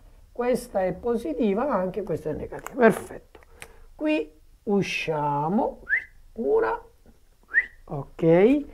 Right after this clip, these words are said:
e qui ci disegniamo i nostri pannelli solari. Per esempio,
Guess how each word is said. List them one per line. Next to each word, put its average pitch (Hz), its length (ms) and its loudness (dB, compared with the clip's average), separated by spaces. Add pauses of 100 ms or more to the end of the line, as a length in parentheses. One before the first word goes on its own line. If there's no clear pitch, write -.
(500)
e - 260 6
qui 233 260 4
ci 208 180 2
disegniamo 202 920 2
i 311 160 -6
nostri 196 440 0
pannelli 196 680 4
solari. 180 880 6 (440)
Per 175 160 -4
esempio, 196 800 2